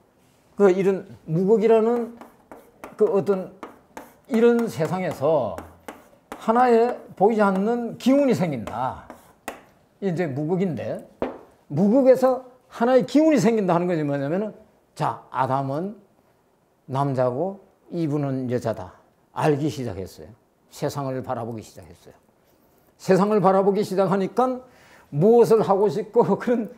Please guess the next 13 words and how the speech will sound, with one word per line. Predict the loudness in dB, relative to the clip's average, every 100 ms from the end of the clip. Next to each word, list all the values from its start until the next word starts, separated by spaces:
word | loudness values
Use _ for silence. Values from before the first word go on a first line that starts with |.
| -8
생각이 | 0 4 4 2
듭니다. | -4 -6 -8 -10 -12 _ _ _ _ _ _ _ _ _
자, | 0 4
그래서 | 6 6 6
드디어 | 4 4 4 2 -2 -18 _ _ _ _
하늘의 | _ -6 0 2 4 2
세계에서 | -2 -2 -2 -2 -2 -2 -6 -18 _ _ _ _ _
무극이라는 | -2 0 2 2 2 2 0 -4
이런, | -2 -2 -2 -8 -20 _ _ _ _ -4
어, | -2 -2
소위 | 0 0 0 -4 -18 _ -20 -20 -6
이것은 | 0 2 2 -2 -6 -14 _ _ _ _
하늘의, | -20 -8 -2 0 0 -4